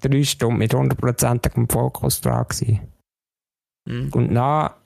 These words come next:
Speaker 1: ist mir dann besser gegangen nachher.
Speaker 2: Also, aber das sind so, blöd gesagt, ist jetzt so eine Methode für langfristige Folgen, wo dich über eine längere Zeit beschäftigt,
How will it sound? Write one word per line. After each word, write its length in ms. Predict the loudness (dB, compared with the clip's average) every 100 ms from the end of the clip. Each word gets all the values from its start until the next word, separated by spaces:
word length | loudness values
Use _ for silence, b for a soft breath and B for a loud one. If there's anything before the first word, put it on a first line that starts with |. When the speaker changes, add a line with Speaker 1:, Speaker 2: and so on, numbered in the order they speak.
| -2
Speaker 1:
ist 200 | 0 2
mir 80 | 0
dann 160 | 0 2
besser 320 | 0 0 -2
gegangen 400 | -4 -4 -4 -6
nachher. 400 | -6 -12 -18 -20 -20 _ _ _ _ _ _ _ _ _ _ _ _ _ _ _ _ _ _ _ _ -4
Speaker 2:
Also, 160 | 0
aber 100 | 0
das 160 | 0 -2
sind 160 | -2
so, 180 | -2 -2 -4 _ _ _ _ _ _ -2
blöd 360 | 2 2 -2
gesagt, 520 | -4 -4 -2 -4 -6 -16 _ _
ist 180 | -6 -4
jetzt 300 | -4 -6 -8 -10 _
so 100 | -4 -4
eine 280 | -4 -4
Methode 580 | -2 -4 -2 -2 -2 -4
für 120 | -6 -4
langfristige 760 | -2 -4 -4 -6 -6 -8 -8
Folgen, 500 | -8 -6 -6 -6 -6
wo 280 | -4 -4 -6 B B B B B B -12
dich 120 | -8
über 120 | -4 -2
eine 80 | -2
längere 340 | -2 -2 -4
Zeit 260 | -4 -4 -4
beschäftigt, 680 | -2 -2 -4 -6 -8 -8